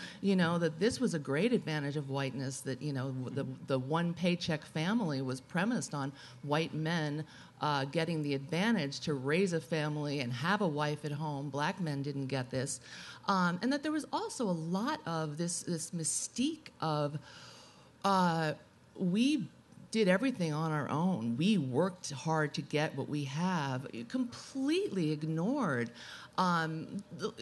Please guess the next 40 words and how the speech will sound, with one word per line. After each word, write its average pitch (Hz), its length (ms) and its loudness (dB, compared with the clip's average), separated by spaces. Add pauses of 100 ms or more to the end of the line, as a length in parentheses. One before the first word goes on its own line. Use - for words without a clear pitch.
(200)
I'm 240 140 4
not 269 120 0
gonna 247 140 -2
go 202 100 0
back 175 460 -2
to 202 100 -2
the 160 100 0
founding 202 580 0
and 151 120 -2
to 156 100 -4
slavery. 185 520 2
I 151 40 2
mean, 156 140 2
obviously 220 460 2
that's 151 240 -2
there, 220 320 2
but 185 180 -2
even 277 400 2
the, 208 160 2
the, 180 380 -2
the, 175 280 2 (440)
uh, 170 260 4 (160)
post-World 196 840 0
War 160 200 0
Two 262 540 -2
consensus 196 720 -2
and 170 160 0
the 160 60 -2
deliberate 185 580 0
decision 233 480 -2
to 175 80 -6
create 160 500 -2
a 151 140 0
middle 151 320 0
class, 185 720 -2
a 131 100 0
white 139 340 0
middle 120 240 -4
class, - 480 -8 (520)
um, 151 420 0